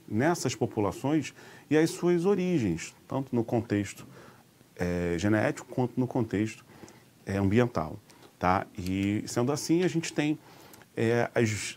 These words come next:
utilizações da epidemiologia, né, e como objetivos bem claros, desenvolvendo ações específicas, né? Então, quando a gente verifica, por exemplo, quais são os objetivos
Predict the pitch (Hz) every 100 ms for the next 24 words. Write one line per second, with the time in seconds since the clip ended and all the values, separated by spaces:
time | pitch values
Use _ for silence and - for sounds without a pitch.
0 | - 113 131 135 123 - - 165 190 131
1 | 120 113 104 95 107 104 95 87 110 156
2 | 127 - - - - 104 113 123 123 -
3 | _ - - - _ - 87 - 107 104
4 | 92 92 92 - 95 82 85 104 - -
5 | 95 131 156 95 - - - - - -
6 | 85 98 123 131 117 104 131 143 131 -
7 | 143 135 - 165 - 175 135 - 85 80
8 | 92 92 - 123 143 123 127 - 123 120
9 | - 120 110 120 113 90 98 - - 185
10 | 190 180 160 147 147 139 139 120 131 -
11 | 165 160 127 113